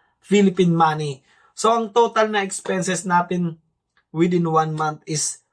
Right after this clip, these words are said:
two thousand one hundred forty dollars na nagkakahalaga naman siya ng eighty-seven thousand two hundred forty-one dollars.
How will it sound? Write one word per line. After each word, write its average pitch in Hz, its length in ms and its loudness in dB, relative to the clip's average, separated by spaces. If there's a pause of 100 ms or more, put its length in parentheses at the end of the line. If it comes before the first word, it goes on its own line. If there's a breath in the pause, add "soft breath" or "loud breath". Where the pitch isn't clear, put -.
(260)
two 226 240 0
thousand 202 400 2
one 180 160 0
hundred 180 400 0
forty 175 640 -2
dollars 170 720 2 (240)
na 156 220 -4
nagkakahalaga 165 580 -2
naman 165 240 -6
siya 160 160 0
ng 156 100 -10 (220)
eighty-seven 190 880 -4
thousand 151 560 0
two 175 160 -2
hundred 151 400 -4
forty-one 139 800 -2
dollars. 117 560 -2